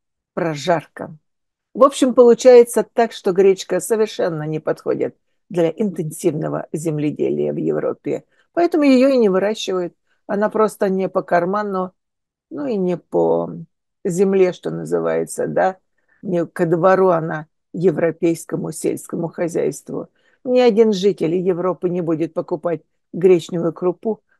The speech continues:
по цене в восемь раз выше пшеницы. Поэтому у нас,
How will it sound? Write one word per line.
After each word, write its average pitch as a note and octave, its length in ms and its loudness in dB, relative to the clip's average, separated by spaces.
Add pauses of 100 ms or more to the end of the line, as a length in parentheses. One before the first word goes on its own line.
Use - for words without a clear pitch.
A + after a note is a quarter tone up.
(140)
по G3 100 -8
цене F3 360 -4
в E3 60 -6
восемь F3 460 -2
раз E3 320 -4 (220)
выше E3 380 -8
пшеницы. - 720 -10 (320)
Поэтому C4 380 -2
у C#4 40 -4
нас, E3+ 400 -8